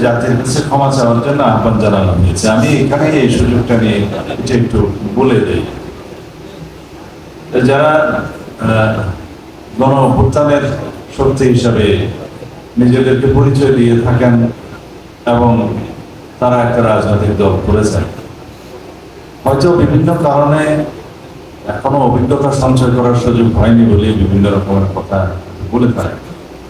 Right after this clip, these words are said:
আমি তাদেরকে উৎসাহিত করি যে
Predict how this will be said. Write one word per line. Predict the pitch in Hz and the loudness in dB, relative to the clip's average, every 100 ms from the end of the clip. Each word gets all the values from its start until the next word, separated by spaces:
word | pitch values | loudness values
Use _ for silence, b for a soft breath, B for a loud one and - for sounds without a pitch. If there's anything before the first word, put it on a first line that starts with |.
| - - - - - - | -20 -20 -20 -20 -8 -2
আমি | 143 170 | 0 2
তাদেরকে | 160 170 170 160 | 2 2 2 2
উৎসাহিত | - 160 160 156 139 | 2 2 2 2 2
করি | 104 90 - - - | 2 2 0 -6 -6
যে | 104 | 0